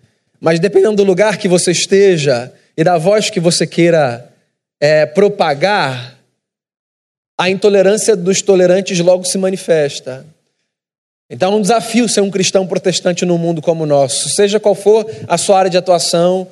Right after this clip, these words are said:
o lugar que você vive, porque o discurso da crença em Jesus, ele é aviltante para uma mentalidade pluralista.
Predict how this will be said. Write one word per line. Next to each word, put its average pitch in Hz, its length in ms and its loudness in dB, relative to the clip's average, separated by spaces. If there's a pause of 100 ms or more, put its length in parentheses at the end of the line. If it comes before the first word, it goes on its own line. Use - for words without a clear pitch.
(160)
o 160 60 -2
lugar 170 340 2
que - 80 -12
você 175 200 2
vive, 156 600 -8 (840)
porque 170 240 -2
o 202 40 4
discurso 196 480 0
da 190 140 0
crença 220 540 0
em 175 100 -2
Jesus, 147 920 -4 (420)
ele 202 260 2
é 214 40 4
aviltante 220 720 -2
para 202 120 0
uma 208 120 2
mentalidade 190 640 0
pluralista. 151 1000 -2